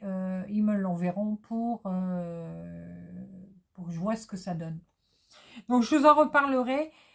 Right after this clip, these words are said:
Euh, si jamais le steampunk, euh, je sais que ça peut plaire à, à plusieurs personnes, hein, moi j'adore ça.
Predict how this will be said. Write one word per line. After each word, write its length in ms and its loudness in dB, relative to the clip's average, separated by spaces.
Euh, 180 -2
si 160 -2
jamais 320 0
le 160 0
steampunk, 680 -2
euh, 640 -2
je 140 -2
sais 180 -10
que 80 -16
ça 100 -6
peut 140 -8
plaire 240 -6
à, 560 -4
à 40 -12
plusieurs 380 -6
personnes, 480 -4
hein, 100 0
moi 160 -2
j'adore 360 -8
ça. 300 -8